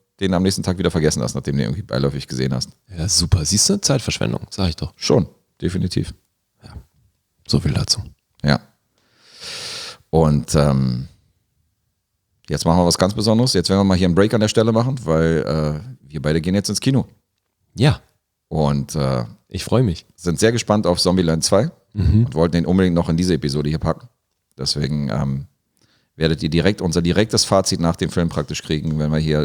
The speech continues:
Speaker 1: äh, weiter aufnehmen.
Speaker 2: Grenzt schon an die Live-Schaltung.
Speaker 1: Ist schon fast eine Live-Schaltung. Und deine Erwartungen sind sehr hoch, so viel hast du schon mal verraten.
Speaker 2: Nee, nee, nee. Ähm, das stimmt nicht. Ich hab keine hohen Erwartungen.
Speaker 1: Bitte was?
Speaker 2: Und deswegen kann mich der Film nicht enttäuschen. Weil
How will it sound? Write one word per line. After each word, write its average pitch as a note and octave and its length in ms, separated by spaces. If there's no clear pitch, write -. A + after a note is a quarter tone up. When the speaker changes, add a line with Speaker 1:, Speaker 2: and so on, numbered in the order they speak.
Speaker 1:
äh, D2+ 520
weiter E2+ 220
aufnehmen. E2 360
Speaker 2:
Grenzt - 300
schon B2+ 160
an A#2 100
die A2+ 60
Live-Schaltung. E2 640
Speaker 1:
Ist A2 160
schon B2 100
fast G#2+ 200
eine G2 60
Live-Schaltung. C2 460
Und D2 180
deine A2 180
Erwartungen F2+ 320
sind D#2+ 160
sehr F2 200
hoch, D#2+ 200
so D#2 120
viel D2+ 140
hast D2+ 120
du - 40
schon D#2 120
mal C#2 80
verraten. B1+ 440
Speaker 2:
Nee, G2+ 280
nee, G2 140
nee. G2 240
Ähm, F2 420
das - 160
stimmt A#2 240
nicht. D2+ 220
Ich - 100
hab - 140
keine G#2 340
hohen G2 200
Erwartungen. E2+ 680
Speaker 1:
Bitte G#2 300
was? - 280
Speaker 2:
Und F2+ 160
deswegen G#2 360
kann A2+ 200
mich A#2 120
der G2 160
Film G#2 300
nicht G2+ 180
enttäuschen. F#2+ 500
Weil G2+ 400